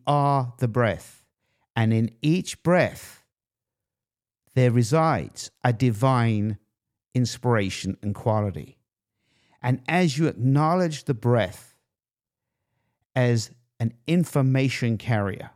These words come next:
of inspiration and guidance into each cell of your body, you now awaken that incredible life force. That's what breath is.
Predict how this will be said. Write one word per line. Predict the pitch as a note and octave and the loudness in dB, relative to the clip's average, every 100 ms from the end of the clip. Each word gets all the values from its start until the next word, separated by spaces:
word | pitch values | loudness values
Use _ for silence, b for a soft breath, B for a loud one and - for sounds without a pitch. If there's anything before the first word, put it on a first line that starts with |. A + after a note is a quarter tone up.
| _ _ _ _ _ _ _ _ _ _ _ | _ _ _ _ _ _ _ _ _ _ _
of | C3+ B2+ A2+ G#2 A2+ _ _ _ - | 0 2 2 -2 -12 _ _ _ -2
inspiration | F3 F3+ - - C#3 C3 D#3+ E3 - D3+ D3+ D3 - _ _ _ _ _ _ _ | 0 -2 -4 -2 0 2 0 -2 -4 -2 -2 -4 -8 _ _ _ _ _ _ _
and | C#3 C3 A2 G2 | -2 0 0 -2
guidance | - B2 C3+ G#2 C#2+ - - - - _ _ _ | -2 0 0 -2 -8 -12 -14 -14 -20 _ _ _
into | B2 A#2 A#2 - | -2 -2 -6 -8
each | C#3+ - | -8 -8
cell | - - - C3+ A2+ - | -8 -6 -2 -2 -2 -4
of | B2+ A2 | -4 -2
your | A2 G2 | -2 -2
body, | F2+ A2 A2 G2 - - _ _ _ _ _ _ _ - | -2 -2 0 -4 -10 -18 _ _ _ _ _ _ _ -4
you | F3+ | 0
now | G#3+ G3 G3 - | 2 2 0 0
awaken | B2+ A2+ D#3 G3 G2+ G1+ - - _ _ _ _ _ _ | 0 0 0 -2 -6 -6 -12 -18 _ _ _ _ _ _
that | - D#3+ | -6 -2
incredible | D3 - - G3 G3 F3+ F3+ | -2 -4 -2 -2 0 0 -2
life | D#3+ F#3 A3+ | 0 -2 -2
force. | A3+ A2+ - - - | -4 -6 -8 -12 -10
That's | - - | -8 -8
what | - | -4
breath | - D#3+ E3 | 0 0 0
is. | G#3+ C3+ - | -2 -4 -8